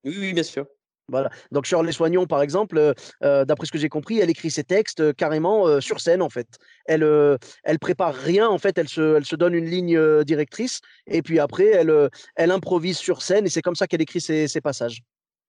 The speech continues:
Speaker 1: Mais ça, c'est très impressionnant, hein, parce que moi, allez, moi, je suis fan d'improvisation avec le public, mais de l'improvisation de l'écriture, ça demande quand même un sacré courage, mais c'est une façon de travailler qui est pas mal parce que, comment dire, quand t'es face à un public,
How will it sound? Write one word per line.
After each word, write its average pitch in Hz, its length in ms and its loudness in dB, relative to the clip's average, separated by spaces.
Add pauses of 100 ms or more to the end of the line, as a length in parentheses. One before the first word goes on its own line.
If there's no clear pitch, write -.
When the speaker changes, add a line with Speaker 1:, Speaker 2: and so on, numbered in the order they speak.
(240)
Speaker 1:
Mais 123 80 -14
ça, 165 140 -6
c'est 156 120 -6
très 170 220 -4
impressionnant, 131 600 -2
hein, 113 100 0
parce 113 160 -6
que 117 200 0 (180)
moi, 156 220 -2
allez, 165 160 2
moi, 165 100 0
je 185 80 -2
suis 147 100 -10
fan 170 220 -2
d'improvisation 139 720 -4
avec 120 220 -8
le 117 60 -8
public, 175 420 -10
mais 120 60 0
de 113 60 -8
l'improvisation 139 460 -6
de 127 60 -12
l'écriture, 156 480 -10
ça 123 100 -4
demande 147 320 -4
quand 143 60 -6
même 127 80 -4
un 113 60 -6
sacré - 340 -10
courage, 147 580 -4 (400)
mais 165 300 0
c'est 156 180 -6
une 151 180 -6
façon 156 260 -8
de 180 40 -10
travailler 151 320 -6
qui - 140 -8
est - 40 -2
pas 117 120 -6
mal 180 260 -4
parce 131 200 -6
que, 165 260 -4 (680)
comment 156 100 -2
dire, 185 140 0
quand 220 180 -4
t'es 202 120 -2
face 233 200 -6
à 202 40 -4
un 165 80 -6
public, 160 440 -14